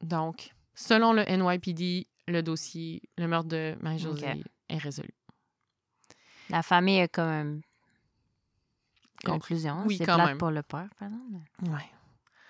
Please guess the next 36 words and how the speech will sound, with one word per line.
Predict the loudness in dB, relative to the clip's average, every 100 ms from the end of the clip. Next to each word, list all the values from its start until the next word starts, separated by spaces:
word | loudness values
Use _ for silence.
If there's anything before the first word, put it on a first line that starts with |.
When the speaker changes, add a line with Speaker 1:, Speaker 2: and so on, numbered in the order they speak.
| -20 -20 -20 -20 -20 -20 -20 -20 -20 -20 _ _
Speaker 1:
Donc, | 2 2 4
euh, | 4 4 2
mais | 4 4
tu | 4
sais, |
il | 4
y |
en | 4
a |
beaucoup | 4 0 -4
qui | 2 2
remettent | 4 4 4 2
ça | 2
en | 2
question. | 2 0 2 0 0 -2
Tu | 2
sais, | 4
les | 4 6
amis | 6 6
d'Alain | 6 6 6 4 2 0
qui | 0
sont | 0 2
comme, « | 2 2 4
Ben | 2
non, | 2 -2 -4 -4
ça | -4
peut | -2
pas | 0 0
être | 0 -2
lui, | 0 0 0 2 2
euh, | 2 0 -2 -4
nan, | -4 -2
nan. » | 0 0
Mais | 2
tu | 2
sais, | 2